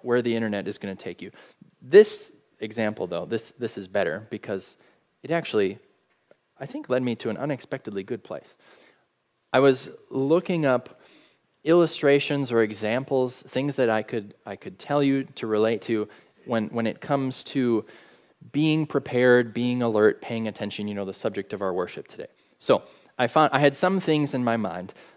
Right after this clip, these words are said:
like the original Lion King movie and the song that Scar sings, "Be Prepared." Okay, I had that in mind. Um, or my kids watched the original Space Jam this week. So there's the song in there that I think also gets repeated at professional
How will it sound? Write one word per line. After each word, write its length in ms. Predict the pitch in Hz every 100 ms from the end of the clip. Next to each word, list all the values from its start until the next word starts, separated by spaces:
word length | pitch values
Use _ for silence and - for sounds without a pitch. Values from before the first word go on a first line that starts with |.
| -
like 420 | 117 117 113 -
the 140 | 104 107
original 420 | 113 123 135 123
Lion 340 | 107 107 110
King 220 | - 117 113
movie 420 | 110 110 107 123
and 160 | 113 104
the 60 |
song 460 | - - 104 107 107
that 120 | 104
Scar 480 | - - 104 104 104
sings, 560 | - 107 101 98 - - - _ _ 107
"Be 220 | 113 110
Prepared." 600 | 107 107 - 101 87 - - _ _ _ _
Okay, 220 | 113 123
I 100 | 110
had 260 | 123 156 143
that 180 | 143 143
in 120 | 143
mind. 340 | 139 135 139 - - _
Um, 380 | 123 117 101 98 - _ _ -
or 500 | 120 123 120 117 - -
my 240 | 113 110 113
kids 600 | - 117 123 131 - -
watched 440 | 107 104 113 -
the 140 | 123 117
original 400 | 123 123 135 131
Space 380 | - 127 120 -
Jam 240 | 104 92
this 220 | 87 -
week. 220 | 90 85
So 160 | - 101
there's 260 | 104 101 -
the 100 | 107
song 380 | - 117 120
in 100 | 120
there 160 | 120 120
that 140 | 113
I 100 | 104
think 380 | 104 - 123 139 - - _
also 280 | 117 - 117
gets 240 | 117 -
repeated 360 | 101 - 113 110
at 180 | 101
professional 680 | - 98 - - 113 98 92